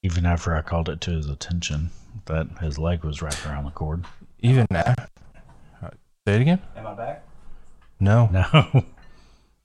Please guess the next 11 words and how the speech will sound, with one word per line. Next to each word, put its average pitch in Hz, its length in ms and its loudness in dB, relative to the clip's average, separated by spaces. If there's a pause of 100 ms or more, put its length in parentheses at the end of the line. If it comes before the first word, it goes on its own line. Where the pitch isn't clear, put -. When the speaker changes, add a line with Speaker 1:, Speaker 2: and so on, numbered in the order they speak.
(1040)
Speaker 2:
Speak? 123 240 0 (400)
Speaker 3:
Am 107 120 -20
I 98 80 -16
back? - 300 -8 (360)
Speaker 2:
No. 104 280 4 (640)
You 120 120 2
fucked - 300 0
it 117 80 4
up. 123 140 4 (1300)
Shit. 90 1000 4 (1800)
I - 40 -6